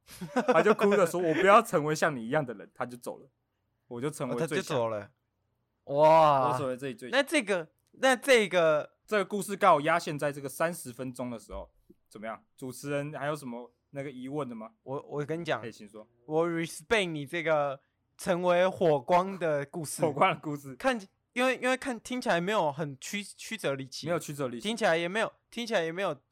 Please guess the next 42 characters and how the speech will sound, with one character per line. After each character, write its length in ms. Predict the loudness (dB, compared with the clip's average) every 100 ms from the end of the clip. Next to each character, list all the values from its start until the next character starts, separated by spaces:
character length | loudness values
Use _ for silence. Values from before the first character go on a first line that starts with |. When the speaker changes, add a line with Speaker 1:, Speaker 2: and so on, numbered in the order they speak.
| _
Speaker 2:
过 160 | -2
度 160 | -2 -4
艰 240 | -6 -8
深。 240 | -4 -6 -6
Speaker 1:
对。 220 | -14 -16 _ _ _
Speaker 2:
就 80 | -12
是 260 | -10 -12 -14 _ _
大 120 | 2
家 60 |
都 120 | 4 0
可 120 | -2
以 240 | -4 -6 -16 _
老 160 | -2
少 180 | 2 0
咸 240 | 0 -6
宜 60 | -2
Speaker 1:
老 160 | 0 6
少 160 | 6
咸 180 | 6 0
宜， 60 | 2
Speaker 2:
的 80 |
一 20 | 2
个， 60 |
Speaker 1:
就 60 | 2
听， 200 | 0 -4
听 220 | -4 0
一 20 | 2
个， 80 |
Speaker 2:
的 0 |
一 20 | 4
个 140 | 2
考 140 | 2
试。 40 | 0
Speaker 1:
听 100 | 0
一 40 |
个 80 | -2
快 200 | 2 2
乐 140 | 2
的 100 | -2
故 160 | -6 -12
事 200 | -14 -18
嘛。 100 | -20